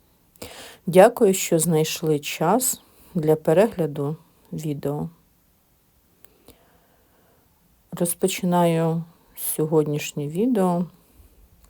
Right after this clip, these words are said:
з осінніх фарб. Гуляючи з песиком, я помітила, як все стає іншого кольору.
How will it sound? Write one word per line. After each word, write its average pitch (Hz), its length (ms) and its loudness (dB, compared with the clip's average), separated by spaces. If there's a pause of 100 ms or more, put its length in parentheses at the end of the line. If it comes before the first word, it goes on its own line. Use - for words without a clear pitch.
(1500)
з 170 180 -6
осінніх 180 840 -2 (340)
фарб. 135 400 -4 (1500)
Гуляючи 160 520 6
з - 80 0
песиком, 220 580 0
я 170 100 6
помітила, 170 840 0 (1120)
як 160 340 -4
все - 420 -2
стає 160 680 -2 (1400)
іншого 170 520 0
кольору. 147 640 0